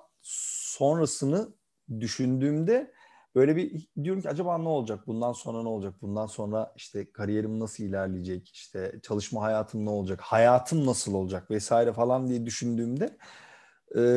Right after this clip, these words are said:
böyle k-, bazen tedirgin eden yönleri var. Bazen böyle çok heveslendiren yönleri var. Ama çok böyle gelgitli bir durum. E, ama büyük ihtimalle bu ertelediğim zamanlar o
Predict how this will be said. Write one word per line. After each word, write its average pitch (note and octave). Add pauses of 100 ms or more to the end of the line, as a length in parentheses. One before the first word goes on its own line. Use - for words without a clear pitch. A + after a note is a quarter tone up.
(1120)
böyle D#3+
k-, - (300)
bazen E3
tedirgin G3
eden G#3
yönleri G#3
var. A3
Bazen E3
böyle F#3
çok -
heveslendiren E3
yönleri B2+
var. - (440)
Ama F#3+
çok F#3+ (440)
böyle A2
gelgitli A2+
bir B2
durum. G2 (560)
E, A2 (120)
ama D3+ (260)
büyük C#3+
ihtimalle D#3
bu F#3
ertelediğim C#3
zamanlar D3+ (100)
o E3+